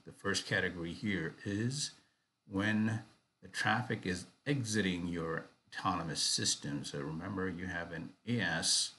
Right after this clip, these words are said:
and it's talking to other A S, whether it's an I S P or it's a, another set of organization or corp, or if it's a core, what have you.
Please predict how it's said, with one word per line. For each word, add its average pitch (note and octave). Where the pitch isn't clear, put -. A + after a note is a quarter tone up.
and F#2
it's A#2
talking A2
to G2
other F#2+
A E2
S, D#2
whether D#2+
it's D#2
an E2
I F2
S D#2+
P A2+
or D#2+
it's -
a, D2+
another G2+
set G2
of F#2+
organization F#2
or D#2+
corp, G#2
or D#2
if -
it's D2+
a D2+
core, A2
what A2
have G2+
you. F#2